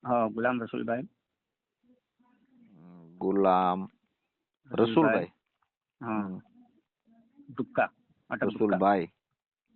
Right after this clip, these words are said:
Speaker 1: હા.
Speaker 2: હા.
Speaker 1: અટક
Speaker 2: તલહાભાઈ
Speaker 1: દુક્કા.
Speaker 2: ગુલામ. આ ગુલામ કેમ લખો આગળ? ગુલામ રસુલભાઈ?
Speaker 1: ગુલામ રસુલભાઈ.
Speaker 2: બરોબર, હાલો, એ થઈ ગયું છે. હા, હવે તમારું ગામ કયું?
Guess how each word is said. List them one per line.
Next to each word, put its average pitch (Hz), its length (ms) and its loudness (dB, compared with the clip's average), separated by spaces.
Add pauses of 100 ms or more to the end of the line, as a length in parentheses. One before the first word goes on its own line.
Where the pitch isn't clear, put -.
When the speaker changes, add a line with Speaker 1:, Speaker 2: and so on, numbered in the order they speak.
(440)
Speaker 1:
હા. 104 260 -10 (760)
Speaker 2:
હા. 104 240 -4
Speaker 1:
અટક 107 100 -12 (580)
Speaker 2:
તલહાભાઈ 135 420 4
Speaker 1:
દુક્કા. - 0 -
Speaker 2:
ગુલામ. 139 400 4
આ 117 100 -4
ગુલામ 165 420 2
કેમ 208 200 0
લખો 170 200 2
આગળ? 113 200 0
ગુલામ 143 260 0
રસુલભાઈ? 151 380 0 (760)
Speaker 1:
ગુલામ 131 360 0
રસુલભાઈ. 107 640 -4 (440)
Speaker 2:
બરોબર, 98 320 4
હાલો, 95 200 4
એ 95 60 2
થઈ 107 140 0
ગયું 95 180 -2
છે. 101 200 -4 (220)
હા, 117 300 -2
હવે 135 100 2
તમારું 160 280 -2
ગામ 165 200 0
કયું? 165 320 4